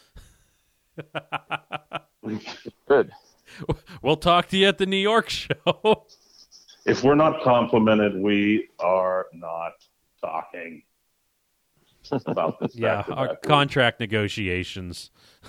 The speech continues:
Speaker 3: Mm-hmm.
Speaker 1: Oh, well. All right.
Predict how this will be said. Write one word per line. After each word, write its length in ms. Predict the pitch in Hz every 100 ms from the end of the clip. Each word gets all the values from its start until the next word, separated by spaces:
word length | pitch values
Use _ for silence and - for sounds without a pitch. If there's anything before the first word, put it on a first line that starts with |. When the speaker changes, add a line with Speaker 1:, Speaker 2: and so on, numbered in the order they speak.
| - _ -
Speaker 3:
Mm-hmm. 260 | 98 92 101 - _ _ - _ _ _ _ _ _ _ _ _ _ _ _ _ _ _ _ _ _ _ _ _ -
Speaker 1:
Oh, 100 | 98
well. 240 | 78 80 _ _ _ _ _ _ _ _ _ _ _ _ _ _ -
All 120 | 131
right. 220 | 139 120